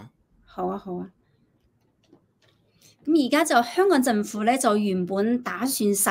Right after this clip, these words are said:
一月就舉辦一連兩日嘅國際金融投資峰會，就希望吸引全球銀行界人士參與。咁其實之前香港政府都諗住就，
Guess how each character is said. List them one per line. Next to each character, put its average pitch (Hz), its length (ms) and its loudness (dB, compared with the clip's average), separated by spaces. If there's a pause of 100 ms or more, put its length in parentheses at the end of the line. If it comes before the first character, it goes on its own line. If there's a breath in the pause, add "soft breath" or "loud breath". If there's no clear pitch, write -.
一 247 220 0
月 185 60 0
就 185 160 -4
舉 190 340 -4
辦 190 400 -2 (460 soft breath)
一 254 100 2
連 254 240 4
兩 185 160 -2
日 233 80 0 (100)
嘅 202 140 -4
國 202 180 -4
際 190 320 -6
金 254 200 0
融 190 200 0
投 175 180 -4
資 208 300 -2
峰 247 480 2
會， 180 280 -2
就 220 120 -2
希 311 200 0
望 269 160 6
吸 - 200 -2
引 226 160 2
全 196 240 -2
球 190 220 -2
銀 185 160 2
行 185 240 -2
界 196 120 -4
人 180 260 -2
士 175 160 -4
參 247 420 0
與。 196 260 -4 (520 soft breath)
咁 320 200 6
其 359 120 2
實 262 180 2
之 370 180 -2
前 - 480 -2
香 277 140 2
港 285 140 4
政 196 120 -2
府 196 120 -2
都 269 160 2
諗 202 240 0
住 208 240 -4
就， 175 480 -2